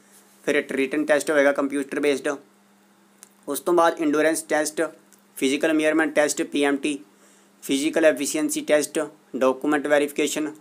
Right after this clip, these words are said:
viva voice, personal interview, ਫਿਰ medical test ਹੋਵੇਗਾ ਜੀ।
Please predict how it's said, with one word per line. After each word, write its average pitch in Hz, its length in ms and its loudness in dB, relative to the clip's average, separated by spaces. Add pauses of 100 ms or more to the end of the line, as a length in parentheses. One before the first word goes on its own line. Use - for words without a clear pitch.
(120)
viva 131 300 6
voice, 147 320 4 (360)
personal 156 320 2
interview, 151 480 0 (360)
ਫਿਰ 147 160 0
medical 135 360 2
test 151 260 0
ਹੋਵੇਗਾ 151 240 0
ਜੀ। 165 160 -2